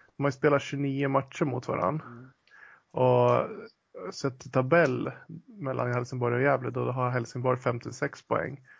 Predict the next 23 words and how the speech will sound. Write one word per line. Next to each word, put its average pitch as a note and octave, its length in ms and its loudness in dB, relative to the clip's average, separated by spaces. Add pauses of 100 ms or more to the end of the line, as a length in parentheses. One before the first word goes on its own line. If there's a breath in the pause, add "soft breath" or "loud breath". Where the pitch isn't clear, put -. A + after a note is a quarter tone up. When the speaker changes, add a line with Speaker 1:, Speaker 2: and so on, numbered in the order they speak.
(140 soft breath)
Speaker 1:
och B2 100 -4
Gävle A#2 280 0
har A#2 60 -4
tjugosex. - 680 -12 (260)
Speaker 2:
Mm. D3 140 -20 (320 loud breath)
Speaker 1:
Så - 120 -10
att B2 100 -6
det B2 100 2
är A#2+ 120 2
ju A#2+ 220 0
stor B2 240 -6
skillnad A#2 320 -2
där. A2 280 0
Men C#3+ 420 0
du D3+ 100 0
sa C#3 380 4
senaste C#3 680 -2
hemmaförlusten. D3 1300 -2 (800 loud breath)
Det C3+ 100 2
var C3 240 6
ju B2+ 220 6
tjugohundratretton, B2+ 1080 0
förlorade B2 560 0